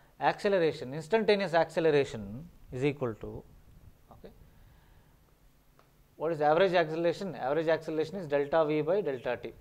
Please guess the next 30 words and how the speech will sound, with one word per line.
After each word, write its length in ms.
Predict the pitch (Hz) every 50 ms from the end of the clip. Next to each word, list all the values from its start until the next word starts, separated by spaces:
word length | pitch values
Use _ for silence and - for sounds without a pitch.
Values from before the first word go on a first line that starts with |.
| - - - - - - - - - - - - - - - - - - - - - - 143
Limiting 520 | 143 156 180 214 247 208 262 269 262 254
value 400 | 240 226 214 208 202 202 202 202
of 180 | 202 190 - 180
average 320 | 170 160 151 151 151 139
acceleration, 680 | 143 135 113 127 120 113 110 107 104 - 135 131 117 101 - _ - - - - - _ _ _
limit 320 | 135 131 151 175 214 196 165
delta 340 | 165 156 160 156 185 180 165
t 120 | 165 165
tends 260 | 156 160 151 151 151 -
to 120 | - 151
zero, 640 | 131 123 127 120 110 107 98 95 95 101 113 151 190 208 - - _ _ _ - - - _ _ -
delta 360 | 135 139 156 151 175 175 170
V 140 | 160 165 156
by 180 | 147 151 151
delta 400 | 143 135 131 127 - 139 123 117 -
t 180 | 131 127 123 151
is 120 | 190 180
instantaneous 640 | 185 196 185 - - 190 165 143 143 123 127 156 147
acceleration. 560 | - 117 - - 113 101 104 104 - - - - - - _ _ _ - - - - - - - -
Now, 120 | 202 202 196
I 120 | 190 208
know 160 | 220 233 233
the 80 | 214 202
equation 440 | 196 202 - 208 208 147 185 180 151
for 160 | 165 185 185
delta 360 | 170 175 165 160 156 147 127
V, 100 | 113 120
let 160 | 131 151 147
me 80 | 160 151
substitute. 560 | 151 175 156 - - 160 - 123 110 -